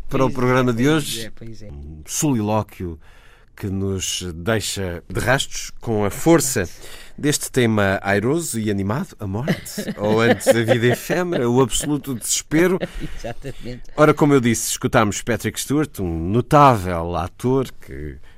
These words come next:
Speaker 1: eh, é muito popular, fez daquelas coisas que o mundo inteiro conhece, mas que é um grande ator de teatro clássico. Esta versão de Macbeth que ouvimos, emitida pela B B C em dois mil e dez, adaptação da produção teatral de Rupert Gould, que também realiza o filme,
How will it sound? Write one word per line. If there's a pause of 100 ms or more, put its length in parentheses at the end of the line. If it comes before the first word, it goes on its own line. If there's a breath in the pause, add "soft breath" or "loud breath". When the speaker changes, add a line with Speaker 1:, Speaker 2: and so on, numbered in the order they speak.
(120)
Speaker 1:
eh,
é
muito
popular,
fez
daquelas
coisas
que (320)
o
mundo
inteiro
conhece,
mas
que
é
um
grande
ator (260)
de
teatro
clássico. (420 loud breath)
Esta
versão
de
Macbeth
que
ouvimos,
emitida
pela
B
B
C
em
dois
mil
e
dez,
adaptação
da
produção
teatral
de
Rupert
Gould,
que
também
realiza
o
filme,